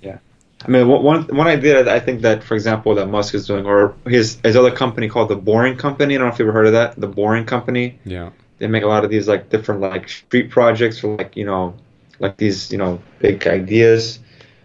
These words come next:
Speaker 1: One of the things he's always proposing, like, this idea of, like, a hyperloop, like, a loop, you know, system where you have, like, a, like, a train system that goes from, let's say, L A, for example, in, in California, you have, like, L A to,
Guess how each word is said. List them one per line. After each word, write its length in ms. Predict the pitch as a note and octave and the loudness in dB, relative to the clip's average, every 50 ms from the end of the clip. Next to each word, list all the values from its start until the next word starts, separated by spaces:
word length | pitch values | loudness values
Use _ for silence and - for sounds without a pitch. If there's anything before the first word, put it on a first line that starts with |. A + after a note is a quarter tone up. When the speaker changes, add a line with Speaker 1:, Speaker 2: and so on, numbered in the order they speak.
| _ _ - | _ _ 0
Speaker 1:
One 160 | A#2+ A#2+ B2 | 0 2 2
of 60 | A#2 | 0
the 60 | A#2 | 0
things 200 | B2 B2 A#2+ A2 | 0 -2 -2 0
he's 120 | A#2 A2+ A2+ | -2 2 6
always 200 | A#2 A2+ A2+ A2 | 6 6 6 4
proposing, 400 | - - - - A#2 A2+ G#2+ G#2+ | 0 -6 0 2 2 2 2 -2
like, 120 | G#2 G2 | -8 -8
this 140 | - G2+ - | -8 -6 -4
idea 200 | G#2+ G#2 G#2 A2 | -4 -2 0 0
of, 40 | G#2+ | 0
like, 120 | G2+ G2+ | 0 -4
a 20 | G2 | -4
hyperloop, 840 | - - A2+ A#2 A2+ A#2+ C3 B2+ C3 B2+ - A#2+ B2+ C3+ D3 D3 - _ - _ _ _ _ - | -4 -2 -2 0 0 0 0 0 0 -2 -4 -2 0 2 2 0 -2 _ -20 _ _ _ _ -12
like, 180 | G#2 G#2 - | -12 -10 -6
a 60 | - G2 | -6 -4
loop, 460 | F#2+ G2 G#2+ A#2+ C3+ B2+ - - - | 0 2 2 2 2 0 -6 -8 -4
you 80 | A2+ | 0
know, 260 | A2 A2+ A2+ B2 A#2+ - - _ _ _ _ _ _ _ | 0 0 0 0 -4 -8 -14 _ _ _ _ _ _ _
system 460 | - - B2 B2 A#2+ - - B2 A#2+ A2 | -6 -2 -2 -2 -2 -2 -2 -2 0 2
where 180 | A2 G#2 G2 | 2 2 2
you 140 | G2 G2+ G#2 | 2 0 -2
have, 180 | G#2+ G#2+ G#2 G2 | 0 -2 0 0
like, 200 | G2+ G2 G2 - | 0 -2 0 0
a, 360 | G2+ G2 F#2+ F#2 F#2 F2+ F2 F2 _ _ _ _ _ - - _ _ _ _ _ _ - | 0 0 2 0 0 -2 -6 -12 _ _ _ _ _ -20 -20 _ _ _ _ _ _ -10
like, 140 | A2 A2 - | -10 -8 -8
a 60 | G#2 | -8
train 300 | - - - C3+ B2+ B2+ | -6 -2 0 2 2 2
system 380 | A#2+ - - C#3+ - - B2 A#2 | 0 -2 -6 -6 -6 -6 -2 0
that 140 | A2+ G#2+ G2 | 0 2 4
goes 360 | A2+ A2+ A#2 A2+ A2+ A2 - | 4 6 6 6 4 2 -4
from, 500 | - - G#2+ G#2+ G2+ G2+ F#2+ F#2+ - - _ _ - | -8 -8 -6 -6 -6 -8 -10 -12 -16 -20 _ _ -10
let's 140 | A2 G#2 - | -8 -8 -2
say, 200 | - A2+ G#2+ - | 0 0 2 2
L 240 | - A#2 A2+ A2 A2+ | 4 4 6 6 6
A, 140 | A2+ A2+ A2+ | 6 4 2
for 100 | A2+ A#2+ | 0 -4
example, 380 | A2 A#2+ A#2 A2+ - G#2+ G#2 G2+ | -4 -4 -4 -2 -2 -2 -2 -2
in, 280 | - F#2+ G#2+ G#2+ G#2+ - | -4 -8 -8 -10 -10 -10
in 120 | G#2+ A2 A2 | -10 -8 -4
California, 460 | - A#2+ A#2 A2+ A2+ - B2 A#2+ A#2 | -2 0 0 0 0 0 -2 0 0
you 40 | A2 | 0
have, 140 | A2 A2+ G#2+ | 0 0 0
like, 160 | G#2+ G#2+ G#2+ - | 0 0 0 0
L 220 | A#2 A2+ A2 A2 | 2 4 6 6
A 320 | A2+ A2+ A2 A2+ A2+ - - _ _ _ _ _ _ _ _ _ | 6 4 4 2 -2 -6 -14 _ _ _ _ _ _ _ _ _
to, 640 | - - A#2+ A2+ A2+ A2+ A2 A2 A2 G#2+ G#2+ G#2+ | -6 -2 0 2 4 4 4 4 2 2 -2 -6